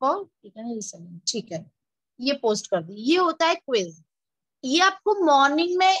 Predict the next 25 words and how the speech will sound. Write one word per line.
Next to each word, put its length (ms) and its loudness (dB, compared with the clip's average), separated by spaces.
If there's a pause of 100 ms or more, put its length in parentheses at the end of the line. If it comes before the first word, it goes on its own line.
एक 340 -2
दो 180 -2
group 300 -6
में 160 0
डालना 360 0
है। 240 -10 (380)
मैंने 260 0
जैसा 300 -4
कि 120 -8
आपको 280 -6
बताया 500 0
starting 600 -8
में, 220 -6
इससे 360 -8
क्या 180 -4
होगा, 180 0
Engagement 1200 -4
बढ़ेगा। 520 -8 (320)
engagement 840 -2
ही 260 0
बढ़ाना 420 -4
है 160 -8
आपको 400 -6
starting 560 -8
में। 160 -14